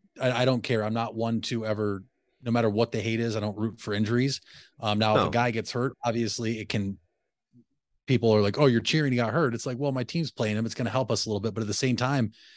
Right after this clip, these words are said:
Speaker 1: T J Watt, they're, they're fearing right now, per reports out of, uh, Pittsburgh, a torn pectoral, which if it's a full tear, you're looking at, he's probably done for the season. A partial tear, they're hoping he could be back maybe around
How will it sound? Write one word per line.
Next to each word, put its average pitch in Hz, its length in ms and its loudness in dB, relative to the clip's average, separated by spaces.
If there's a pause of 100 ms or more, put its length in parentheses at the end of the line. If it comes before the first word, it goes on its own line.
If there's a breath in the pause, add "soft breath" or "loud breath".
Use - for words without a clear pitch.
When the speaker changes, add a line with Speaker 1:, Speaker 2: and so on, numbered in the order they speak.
(360 loud breath)
Speaker 1:
T 156 180 2
J 151 140 2
Watt, 135 240 4
they're, 131 140 0 (220)
they're 113 180 -2
fearing 131 400 4
right 120 160 2
now, 117 280 2 (100)
per 127 160 4
reports 120 520 0
out 120 220 2
of, 110 360 0 (580)
uh, 107 140 -12
Pittsburgh, 117 560 0
a 110 120 -2 (360)
torn 139 200 0
pectoral, 131 640 -2
which 113 320 0
if 120 140 -6
it's 113 100 -4
a 110 240 -2 (300)
full 170 220 6
tear, 123 420 2
you're 113 160 0
looking 123 240 -2
at, 110 100 -2
he's 107 140 -6
probably 123 340 0
done 110 220 0
for 117 120 -4
the 95 80 -6
season. 107 520 -2
A 101 100 -4
partial 131 440 0
tear, 117 220 0
they're 110 120 -2
hoping 113 220 -2
he 110 80 -4
could 104 100 -6
be 107 80 0
back 107 320 0
maybe 104 300 0
around 101 340 -2